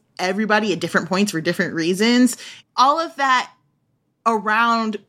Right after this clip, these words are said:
literally making a bomb, like, the way they build that tension to this epic scene, which I am only going to say there's very few times you'll watch a movie and it'll make you consider, like,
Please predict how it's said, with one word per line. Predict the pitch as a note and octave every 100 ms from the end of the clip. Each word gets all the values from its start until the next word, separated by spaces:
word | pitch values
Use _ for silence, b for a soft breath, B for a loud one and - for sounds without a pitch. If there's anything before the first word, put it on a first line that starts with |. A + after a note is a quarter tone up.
| _
literally | G#3 G3 G3+ A3+ A3+
making | G#3+ A3 G3+
a |
bomb, | F3 D#3+ F#3 A#3 B3 A#3 -
like, | G3+ G3+ G3+ -
the | F3 G3+
way | F#3+ G3+ A3+
they | A3 G#3
build | E3 G3+ G#3
that | G3 -
tension | G3 G3+ G3 F3
to | - F#3
this | E3+ - B B B
epic | B3 B3 B3
scene, | A#3 G#3+
which | F#3+ -
I | G#3+ C#4
am | C4 - _ A3
only | C4 D4
going | B3 B3 A#3+
to |
say | A3 A3+ A#3+
there's | G#3+ A#3 G3+
very | G#3+ B3
few | A#3+
times | A#3 A3 G#3 G#3
you'll | F#3
watch | F#3+ F#3
a |
movie | F3 F3 G#3
and | F3
it'll | F3 F#3+
make | F3+ F3+
you | G3
consider, | G3 E3+ - F#3 F#3 E3+ F3+ B B B B B
like, | F#3 F3 - -